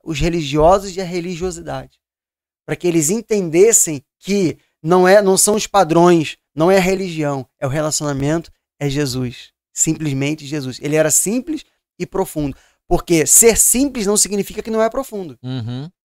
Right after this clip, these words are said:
Speaker 1: Só que as pessoas confundem, elas acham assim, "Não, é muito simples.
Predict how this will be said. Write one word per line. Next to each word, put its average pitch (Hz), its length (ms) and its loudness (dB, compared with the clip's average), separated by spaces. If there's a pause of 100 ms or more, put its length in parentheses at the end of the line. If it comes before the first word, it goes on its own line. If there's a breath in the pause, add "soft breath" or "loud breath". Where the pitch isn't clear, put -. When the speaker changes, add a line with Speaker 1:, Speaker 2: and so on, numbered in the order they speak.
(260)
Speaker 1:
Só 151 120 -16
que 170 60 -14
as 165 60 -16
pessoas 196 280 -8
confundem, 214 440 -8
elas 180 100 2
acham 196 120 -6
assim, 214 120 -6
"Não, 160 280 -4
é 147 60 -4
muito 185 240 -10
simples. 139 580 -14